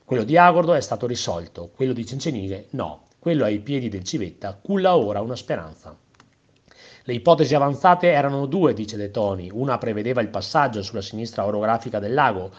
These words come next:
un altro su quella destra. Ora voglio capire quale delle due è stata presa in considerazione."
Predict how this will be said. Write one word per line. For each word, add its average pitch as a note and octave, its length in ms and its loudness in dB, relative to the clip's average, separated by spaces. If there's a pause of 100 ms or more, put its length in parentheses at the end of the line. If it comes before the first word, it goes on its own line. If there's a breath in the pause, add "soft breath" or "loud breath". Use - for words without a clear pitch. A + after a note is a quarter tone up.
(300 loud breath)
un C#3 140 -4
altro F3+ 300 2
su E3+ 160 -2
quella B2+ 220 2
destra. F2 420 -6 (180)
Ora F#3+ 340 4
voglio B2+ 200 -2
capire F2 540 -6
quale D3+ 240 6
delle A#2+ 220 -2
due F2+ 320 -10
è G2 40 -10
stata C3 240 -4
presa A#2 260 -4
in A2+ 100 -6
considerazione." B2+ 880 -6